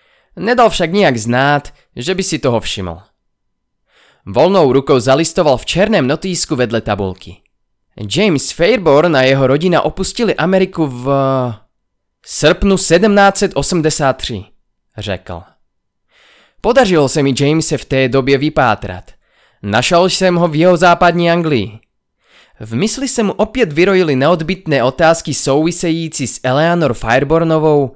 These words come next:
a se zbytkem rodiny a přerušili tak jeho vyprávění, což způsobilo, že se na něj klient v očekávání zadíval.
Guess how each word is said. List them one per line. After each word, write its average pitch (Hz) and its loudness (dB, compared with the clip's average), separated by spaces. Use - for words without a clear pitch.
a 113 -10
se 180 0
zbytkem 202 -2
rodiny 147 -2
a - -10
přerušili 156 -2
tak 139 -2
jeho 143 4
vyprávění, 143 0
což - -6
způsobilo, 120 -4
že 104 -8
se 160 -4
na 165 0
něj 190 0
klient 180 -2
v 120 -4
očekávání 143 2
zadíval. 107 -4